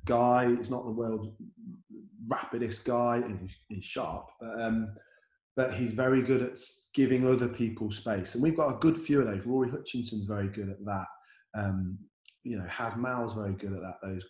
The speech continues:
those guys. So, um, I think, uh,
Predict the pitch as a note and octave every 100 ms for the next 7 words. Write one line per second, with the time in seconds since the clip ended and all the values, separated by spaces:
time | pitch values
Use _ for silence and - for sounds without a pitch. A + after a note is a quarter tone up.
0 | _ A2+ A2 G#2+ G#2 F#2+ F2+ - _ _
1 | _ _ _ _ _ - - - C3+ C3
2 | C3 C3 - - _ _ _ _ _ C3
3 | A2+ B2 A#2+ A#2+ A#2 - _ _ _ _
4 | _ - C3 - F3+ C3 - - _ -